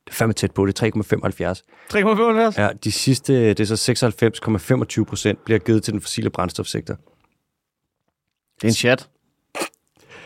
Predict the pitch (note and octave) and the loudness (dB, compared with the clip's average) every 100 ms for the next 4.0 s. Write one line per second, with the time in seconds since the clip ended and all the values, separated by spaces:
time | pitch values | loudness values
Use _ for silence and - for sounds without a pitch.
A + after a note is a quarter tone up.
0 | - _ _ _ _ _ A2 G#2 B2 - | -20 _ _ _ _ _ -6 -2 -2 0
1 | - G#2+ - - G#2 - - A#2+ - A#2 | 0 0 -2 -10 -10 -6 -4 -4 -4 -6
2 | - - - A2+ C3 - - D3 C3 B2+ | -4 -6 -6 -2 -2 -2 -2 -2 0 0
3 | C#3 A2+ - E3+ G3 F3+ D#3+ D3 A#2+ G2+ | 0 0 0 0 2 0 2 2 0 -2